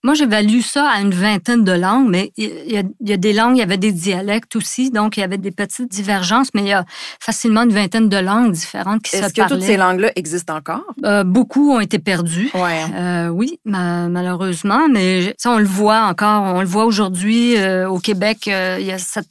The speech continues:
Speaker 1: ce, ce désir de, de, de retrouver les langues autochtones, et il faut qu'on en entende de plus en plus. Les, les langues autochtones, c'est, c'est un patrimoine immatériel qui est extrêmement important, là, et c'est, ça fait partie des traditions également, là.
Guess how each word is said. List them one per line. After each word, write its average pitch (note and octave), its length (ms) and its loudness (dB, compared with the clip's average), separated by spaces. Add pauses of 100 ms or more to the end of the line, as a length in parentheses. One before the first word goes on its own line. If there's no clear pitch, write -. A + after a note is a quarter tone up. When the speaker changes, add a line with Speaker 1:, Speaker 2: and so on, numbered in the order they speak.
Speaker 1:
ce, G#3 360 -8
ce - 160 -6
désir A3+ 720 0
de, F#3+ 340 -4
de, F#3+ 220 -6
de F#3+ 160 -4
retrouver G3 420 -2
les G#3+ 120 2
langues G#3 260 2
autochtones, G3+ 480 -2 (480)
et G3 100 0
il G3+ 220 -4
faut - 360 0
qu'on F#3 200 0
en F#3 160 0
entende F#3 340 -2
de F3 80 0
plus F3+ 260 -6
en F#3 140 -4
plus. G#3 320 -4
Les, F3+ 220 -2
les F#3 100 -4
langues F#3+ 240 -2
autochtones, G3 460 -4
c'est, - 340 -6
c'est F3+ 240 -8
un G3 80 -2
patrimoine G3+ 840 2
immatériel G3+ 840 2
qui F#3+ 140 -10
est F#3 100 -12
extrêmement F#3+ 400 -6
important, F#3+ 540 -8
là, F#3 80 -8 (140)
et E3+ 80 -4
c'est, F3 400 -6 (200)
ça G3 140 -6
fait G#3 140 -6
partie - 320 -4
des G3 140 0
traditions F3+ 580 -4
également, F#3 460 -4
là. F#3+ 140 -8